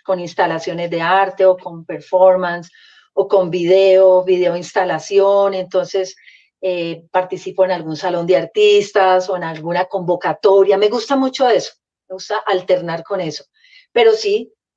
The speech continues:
sí enfoco mi trabajo en, sí, perdón, enfoco mis días en esto,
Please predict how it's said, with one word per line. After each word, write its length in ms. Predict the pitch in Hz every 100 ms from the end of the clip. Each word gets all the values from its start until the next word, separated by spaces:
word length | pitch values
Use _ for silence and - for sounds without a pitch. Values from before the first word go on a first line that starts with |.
| _
sí 240 | - 214 202
enfoco 500 | 202 - 214 226 208
mi 240 | 202 185
trabajo 580 | 196 170 160 170 190 190 _ _ _ _ -
en, 560 | 175 170 160 160 156 _ _
sí, 220 | _ - -
perdón, 340 | 185 185 180
enfoco 480 | 196 185 196 190 220
mis 220 | 214 165
días 500 | 165 214 202 190 - _ _
en 180 | 180 165
esto, 300 | 160 147